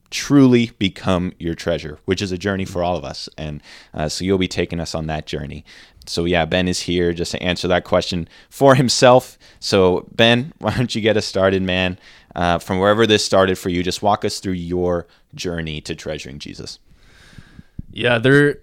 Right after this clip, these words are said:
Speaker 2: uh, there's a lot of moments, um,
Speaker 1: Mm-hmm.
Speaker 2: when I treasured different aspects of him and,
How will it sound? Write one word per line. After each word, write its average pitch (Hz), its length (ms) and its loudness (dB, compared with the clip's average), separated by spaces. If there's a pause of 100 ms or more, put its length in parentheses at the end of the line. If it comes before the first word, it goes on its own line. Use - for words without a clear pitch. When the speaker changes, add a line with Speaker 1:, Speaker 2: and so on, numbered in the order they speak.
(140)
Speaker 2:
uh, 127 160 -10
there's 147 340 -2
a 147 60 2
lot 127 220 4
of 120 80 2
moments, 120 680 0
um, 104 520 -4
Speaker 1:
Mm-hmm. 78 200 -12 (240)
Speaker 2:
when 107 160 -6
I 104 360 -2 (320)
treasured 98 380 -4
different 101 280 -6
aspects 101 460 -4
of 104 180 -2
him 101 400 -2
and, 95 540 -6